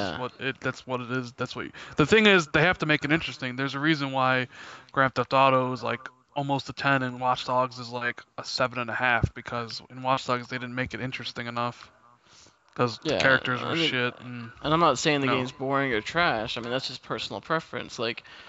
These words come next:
Speaker 2: I'll h-, gladly hack and slash in Dynasty Warriors for ten hours straight, but I know everyone
Speaker 1: No,
Speaker 2: else
Speaker 1: you
Speaker 2: would think that
Speaker 1: won't.
Speaker 2: was horrible. Oh,
Speaker 1: That's
Speaker 2: I
Speaker 1: true. Why
Speaker 2: have.
Speaker 1: haven't you played Warriors of Orochi three Ultimate yet? What's up?
Speaker 2: It's coming
Speaker 1: Come
Speaker 2: from
Speaker 1: on.
Speaker 2: Gamefly. I've been waiting for it. It's availability low for quite a while now.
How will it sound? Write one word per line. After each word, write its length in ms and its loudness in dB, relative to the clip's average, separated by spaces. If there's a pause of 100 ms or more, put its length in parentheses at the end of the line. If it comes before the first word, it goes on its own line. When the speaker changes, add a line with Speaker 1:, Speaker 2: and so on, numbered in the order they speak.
(160)
Speaker 2:
I'll 520 6
h-, 140 -10
gladly 460 4
hack 300 0
and 100 -12
slash 320 -4
in 100 -10
Dynasty 460 -4
Warriors 420 -6
for 160 -14
ten 300 -8
hours 280 -2
straight, 640 -2
but 100 -4
I 120 0
know 240 0
everyone 260 4
Speaker 1:
No, 60 4
Speaker 2:
else 100 6
Speaker 1:
you 80 4
Speaker 2:
would 100 4
think 160 4
that 60 0
Speaker 1:
won't. 60 0
Speaker 2:
was 100 -4
horrible. 580 -2 (560)
Oh, 60 2
Speaker 1:
That's 180 6
Speaker 2:
I 40 0
Speaker 1:
true. 200 4
Why 100 6
Speaker 2:
have. 80 6
Speaker 1:
haven't 260 0
you 60 -2
played 260 0
Warriors 260 2
of 80 -6
Orochi 320 -2
three 220 -4
Ultimate 340 -4
yet? 160 -2 (200)
What's 140 -14
up? 160 -4
Speaker 2:
It's 180 0
coming 240 0
Speaker 1:
Come 100 -2
Speaker 2:
from 60 -2
Speaker 1:
on. 60 -4
Speaker 2:
Gamefly. 640 0
I've 80 -10
been 140 -8
waiting 320 0
for 260 -4
it. 80 -6
It's 160 -14
availability 640 2
low 480 0
for 240 -8
quite 260 -4
a 60 -6
while 220 -4
now. 340 -12